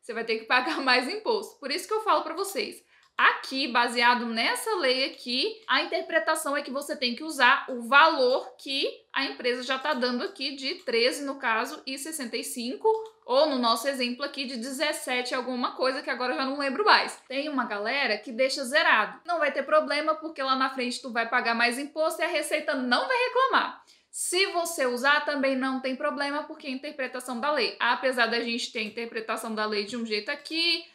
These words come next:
a gente ter outros materiais falando de outro jeito aqui, então gera uma confusãozinha mesmo. "Ah, Mari, mas o que que você faz?" Conversando com vários contadores, noventa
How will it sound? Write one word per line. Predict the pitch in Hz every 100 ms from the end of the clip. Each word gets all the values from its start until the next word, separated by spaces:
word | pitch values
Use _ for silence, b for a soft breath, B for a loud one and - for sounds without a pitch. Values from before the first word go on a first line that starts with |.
| B
a | 254
gente | 269 262 277
ter | - 262
outros | 262 262
materiais | 254 247 240 233 233 220 220
falando | 240 226 220
de | 226
outro | 220 226 240
jeito | 240 226 220
aqui, | 294 - 269 285 330 320 b b b _
então | 320 349 311 302 320 349 320
gera | 247 262 285 311
uma | 294
confusãozinha | 294 269 277 247 254 247 233 247 269 240
mesmo. | 226 226 196 - 240 _ -
"Ah, | 320 339 320
Mari, | 320 320
mas | 311 311
o | 294
que | 339
que | 370
você | 302 339 339 - 339 330 -
faz?" | 254 - - - - -
Conversando | 311 302 339 381 415
com | 427 262 226
vários | 233 269 277 262
contadores, | 247 214 208 - 214 247 220 196 220 - _ _
noventa | 277 339 330 320 539 539